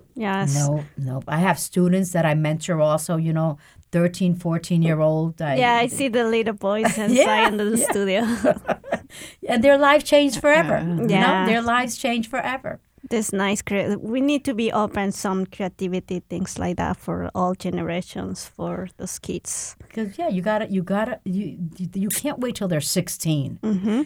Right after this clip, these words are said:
Speaker 2: You gotta start them when they're eleven, twelve, or thirteen.
Speaker 1: Exactly.
Speaker 2: Because that's the age that you begin to lose them.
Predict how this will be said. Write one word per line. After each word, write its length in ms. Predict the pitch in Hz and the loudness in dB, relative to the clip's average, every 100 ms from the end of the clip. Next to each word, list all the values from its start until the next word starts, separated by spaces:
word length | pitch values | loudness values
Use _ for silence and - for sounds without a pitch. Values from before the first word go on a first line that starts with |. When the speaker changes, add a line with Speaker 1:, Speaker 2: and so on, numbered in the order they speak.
| - | 2
Speaker 2:
You 160 | 180 | 2
gotta 300 | 156 196 233 | 4 2 0
start 380 | 233 - 220 208 | -2 -2 0 0
them 160 | 202 180 | 2 4
when 100 | 165 | 4
they're 140 | 156 147 | 4 4
eleven, 300 | 160 170 190 | 4 4 2
twelve, 340 | 175 185 175 170 | -2 0 2 2
or 120 | 156 | 0
thirteen. 580 | 147 165 165 - 156 131 | 2 2 2 2 2 2
Speaker 1:
Exactly. 440 | 233 - 214 202 196 | -2 0 0 2 4
Speaker 2:
Because 300 | 196 180 147 | 6 4 4
that's 380 | 208 220 - - | 4 2 0 0
the 160 | 233 | 2
age 220 | 196 190 165 | 4 4 4
that 100 | 165 | 4
you 100 | 156 | 4
begin 280 | 160 170 156 - | 4 4 2 2
to 60 | |
lose 360 | 160 175 185 143 | 4 6 6 4
them. 200 | 131 | 0